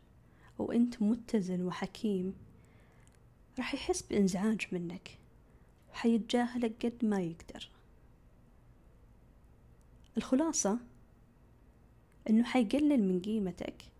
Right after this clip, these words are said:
حتى هو يحس بالكمال. هذه الفئة ما عندها جرأة للمواجهة، فبما إن ما عندها الجرأة،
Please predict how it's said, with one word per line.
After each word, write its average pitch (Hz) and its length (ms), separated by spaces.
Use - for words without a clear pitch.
حتى - 300
هو 277 260
يحس - 320
بالكمال. 175 560
هذه 302 160
الفئة 233 500
ما 262 180
عندها 240 260
جرأة 180 280
للمواجهة، 180 720
فبما 180 760
إن 180 360
ما 180 140
عندها 208 300
الجرأة، 180 460